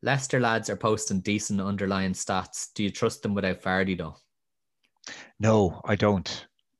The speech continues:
Speaker 2: And I don't know if that's, like, a thing where I should, because they've actually been doing so well. But, like, his replacements are just so pants that I'm just like,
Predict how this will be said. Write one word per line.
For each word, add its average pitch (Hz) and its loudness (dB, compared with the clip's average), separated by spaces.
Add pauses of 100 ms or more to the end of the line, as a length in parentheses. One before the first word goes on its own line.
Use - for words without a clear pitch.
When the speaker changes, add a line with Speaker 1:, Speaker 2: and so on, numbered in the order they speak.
(100)
Speaker 2:
And 92 -2 (420)
I 107 4
don't 107 6
know 104 6
if 95 0
that's, - 2
like, 95 2
a 87 -2
thing 98 -2
where 87 0
I 85 0
should, 90 0 (200)
because - -4
they've 87 -2
actually 92 -2
been 87 -6
doing 87 -4 (100)
so 85 -4
well. 95 2 (440)
But, 101 0
like, 101 0 (480)
his 110 0
replacements 110 0
are 98 2
just 92 -4
so 95 0
pants - -4
that 98 -2
I'm 95 -2
just - 0
like, 90 -4